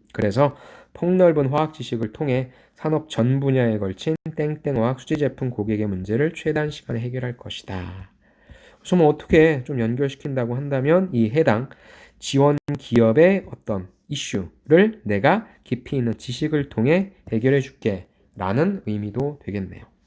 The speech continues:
음, 정말 괜찮은 것 같아요. 다시 한번 정리할게요. 이분 같은 경우에는 결국에 문제를 해결한 경험이에요. 근데 여러분들 같은 입장에서는 이렇게 쓰기 좀 부담스러우니까 전제를 달-, 달자고 하는 거죠.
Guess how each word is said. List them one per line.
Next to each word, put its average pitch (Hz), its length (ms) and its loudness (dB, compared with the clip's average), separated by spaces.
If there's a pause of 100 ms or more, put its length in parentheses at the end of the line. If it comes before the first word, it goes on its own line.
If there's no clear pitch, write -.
(280)
음, 117 80 -4 (120)
정말 185 360 2
괜찮은 131 320 0
것 101 80 -2
같아요. 90 300 -12 (960)
다시 131 140 4
한번 147 180 4
정리할게요. 110 600 -2 (480)
이분 196 300 8
같은 185 300 4
경우에는 127 680 2
결국에 139 640 0
문제를 135 580 0
해결한 151 420 2
경험이에요. 104 680 -4
근데 117 180 -2
여러분들 147 400 2
같은 139 260 -2
입장에서는 117 680 0 (400)
이렇게 127 200 -2
쓰기 127 200 -6
좀 139 180 -4
부담스러우니까 117 1120 0 (320)
전제를 160 520 4
달-, 107 320 -4 (120)
달자고 113 420 -2
하는 127 180 -6
거죠. 95 320 -8